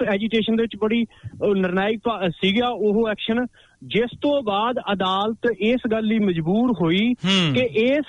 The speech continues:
Speaker 1: ਕੇਸ ਦੀ ਡੇਲੀ ਸੁਣਵਾਈ ਹੋਊਗੀ
Speaker 2: ਹੂੰ।
Speaker 1: ਔਰ ਲੋਕਾਂ ਦੇ ਮਨਾਂ ਚੋਂ ਗੱਲ ਭੁੱਲੀ ਨਹੀਂ ਸੀ ਕਿ ਦੋ ਢਾਈ ਮਹੀਨੇ ਦੇ ਵਿੱਚ ਨਿਸ਼ਾਨ ਨੂੰ ਦੂਰੀ ਉਮਰ ਕੈਦ ਦੀ ਸਜ਼ਾ ਹੋਊਗੀ।
Speaker 2: ਹੋਈ, ਹੋਈ, ਹੋਈ। ਹੂੰ,
Speaker 1: ਤੋਂ
Speaker 2: ਹੂੰ।
Speaker 1: ਇਸ ਕਰਕੇ ਇਹ,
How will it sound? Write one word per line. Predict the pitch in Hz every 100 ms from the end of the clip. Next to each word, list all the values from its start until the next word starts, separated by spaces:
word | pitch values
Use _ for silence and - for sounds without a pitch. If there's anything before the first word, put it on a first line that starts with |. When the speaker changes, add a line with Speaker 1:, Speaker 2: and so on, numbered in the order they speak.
| -
Speaker 1:
ਕੇਸ | 220 220 190
ਦੀ | 233
ਡੇਲੀ | 180 180 214 277
ਸੁਣਵਾਈ | 262 220 175 185 202
ਹੋਊਗੀ | 226 226 269 285
Speaker 2:
ਹੂੰ। | - 185 185 160
Speaker 1:
ਔਰ | 123
ਲੋਕਾਂ | 226 226 226 254 254
ਦੇ | 262
ਮਨਾਂ | 226 226 233
ਚੋਂ | 254
ਗੱਲ | 220 226
ਭੁੱਲੀ | - 247 185 226
ਨਹੀਂ | 220
ਸੀ | 240
ਕਿ | 247
ਦੋ | 247 208 214
ਢਾਈ | 233 220
ਮਹੀਨੇ | 208 190
ਦੇ | 208
ਵਿੱਚ | 220
ਨਿਸ਼ਾਨ | 214 202 185 175
ਨੂੰ | 196
ਦੂਰੀ | 180 220
ਉਮਰ | 208 190
ਕੈਦ | 175 160
ਦੀ | 220
ਸਜ਼ਾ | 208 156 131
ਹੋਊਗੀ। | 120 - -
Speaker 2:
ਹੋਈ, | 185 156 104
ਹੋਈ, | 135 101 - 131
ਹੋਈ। | 104 92 - 135
ਹੂੰ, | 113 107
Speaker 1:
ਤੋਂ | 285
Speaker 2:
ਹੂੰ। | - 113 - - _ -
Speaker 1:
ਇਸ | 220 320 -
ਕਰਕੇ | 285 262 285
ਇਹ, | 285 208 220